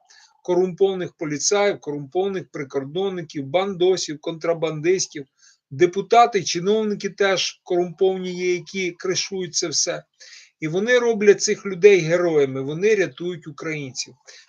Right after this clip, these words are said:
Вибачте, якщо б вони рятували українців безплатно, так,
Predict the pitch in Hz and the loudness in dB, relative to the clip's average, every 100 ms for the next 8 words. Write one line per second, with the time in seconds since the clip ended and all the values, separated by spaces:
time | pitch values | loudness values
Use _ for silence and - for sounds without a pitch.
0 | - 196 254 226 - 160 147 - 202 180 | -6 -2 0 0 -4 -4 -4 -2 -2 0
1 | 214 226 233 220 208 214 214 220 202 190 | 0 2 6 6 6 4 4 6 6 4
2 | - 190 202 165 190 165 185 - - 233 | 0 -2 -2 -4 -6 0 0 0 0 2
3 | 262 269 147 131 165 196 | 2 -2 -14 -6 0 0